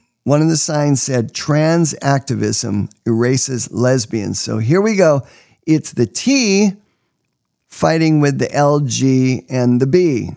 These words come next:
In this case, it's the L. The lesbians are pushing back against the trans activists. And there was about to be a fight in this parade between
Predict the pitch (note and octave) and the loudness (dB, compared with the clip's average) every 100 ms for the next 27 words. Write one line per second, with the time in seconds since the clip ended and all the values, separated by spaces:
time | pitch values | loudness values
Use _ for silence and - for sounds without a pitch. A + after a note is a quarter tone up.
0 | - - C#3+ D#3+ - C#3 C3+ C3 C#3+ A#2+ | -6 0 0 0 -2 0 0 0 -4 -6
1 | - C#3+ F3 F#3 A#2+ - - A#2+ C#3+ F#3+ | -4 0 2 2 0 -6 -6 0 2 2
2 | F#3+ F#3+ G3 G3+ G3+ - - _ _ _ | 2 0 2 2 2 0 -8 _ _ _
3 | _ _ - D3 - F#3+ - F3+ D#3 C#3 | _ _ 0 0 0 0 2 0 2 2
4 | C3+ C#3 - C#3+ C#3+ C#3 C#3 - - C#3+ | 2 -2 -4 -4 0 2 0 -2 -6 -4
5 | E3 E3 D#3 D3+ A#2+ A#2+ A2 - G2 F#2+ | 0 2 2 2 0 -2 -4 -4 -8 -6
6 | F2+ - - _ _ _ _ C#3+ C3+ C3 | -6 -8 -10 _ _ _ _ 0 2 2
7 | B2+ B2 - - B2+ D3 C#3 C3+ - - | 2 0 -4 -10 -2 0 2 0 -4 -4
8 | C3 D#3+ F#3+ D3+ B2+ A#2+ - - G#3 G3+ | 0 2 0 0 0 0 0 0 0 -2
9 | - - B2 A#2 A2+ - - - D3+ F3 | -6 -2 2 2 0 -4 -10 -6 -2 0
10 | G3 D3 A#2+ - B2+ A#2+ A#2 A#2+ A2+ G2+ | 0 0 -4 -4 -4 -4 -2 -2 0 -2